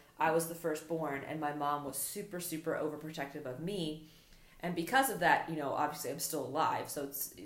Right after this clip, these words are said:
there's, there's, there's good things to come from protection. It keeps somebody alive. But, like, I know the,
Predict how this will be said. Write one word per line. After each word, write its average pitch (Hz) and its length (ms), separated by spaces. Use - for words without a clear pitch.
there's, 165 360
there's, 170 240
there's 170 200
good 226 300
things 170 340
to 165 40
come 160 240
from 156 160
protection. 147 560
It 147 140
keeps 160 240
somebody 151 320
alive. 139 420
But, 165 140
like, 151 240
I 185 180
know 170 380
the, 165 200